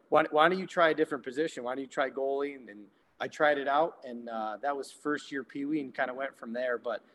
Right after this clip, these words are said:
just loved going to watch the Whalers.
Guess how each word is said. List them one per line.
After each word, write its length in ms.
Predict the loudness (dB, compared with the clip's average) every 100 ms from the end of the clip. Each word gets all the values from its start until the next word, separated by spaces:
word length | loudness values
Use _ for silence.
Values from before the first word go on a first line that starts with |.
| _ _
just 280 | 6 6 2 -20 _ _ _ _ _ _
loved 400 | 6 8 8 6
going 220 | 4 4
to 60 | 2
watch 320 | 0 -2 -4
the 80 | -10
Whalers. 600 | -6 -4 -4 -6 -10